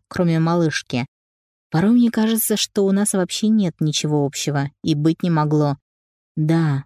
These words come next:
Роман красивый, успешный мужчина, но он такой жестокий, что я до сих пор боюсь находиться с ним наедине в одной комнате.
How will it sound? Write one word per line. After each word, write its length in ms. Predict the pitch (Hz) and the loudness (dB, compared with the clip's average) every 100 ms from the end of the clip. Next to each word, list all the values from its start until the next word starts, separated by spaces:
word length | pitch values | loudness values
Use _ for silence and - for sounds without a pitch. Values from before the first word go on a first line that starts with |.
| _ - | _ -2
Роман 320 | 160 185 226 | 0 2 2
красивый, 400 | 208 - 233 220 | 0 0 0 -2
успешный 440 | - 214 202 208 | -2 -4 -2 0
мужчина, 600 | 185 175 - 196 196 180 - 165 | 0 0 -2 0 2 0 -2 -2
но 280 | 151 160 | 0 2
он 140 | 196 202 | 2 0
такой 240 | 185 190 | 0 0
жестокий, 840 | 180 175 - - 175 - 151 147 - _ | 0 -2 -2 0 0 0 -2 -2 -8 _
что 200 | - - | -6 0
я 220 | 196 196 | 2 2
до 120 | 196 196 | 2 0
сих 280 | - 175 | -2 -4
пор 180 | - 202 | -2 -2
боюсь 380 | 185 175 196 - | 0 0 0 -2
находиться 500 | 185 175 170 180 180 | -4 -2 0 0 -2
с 140 | - | -2
ним 240 | 175 185 180 | 0 2 2
наедине 500 | 170 156 160 170 180 | 2 2 2 2 0
в 40 | |
одной 240 | 175 180 190 | 0 -2 -2
комнате. 680 | - 156 147 139 - 131 | -2 -2 0 -2 -4 -6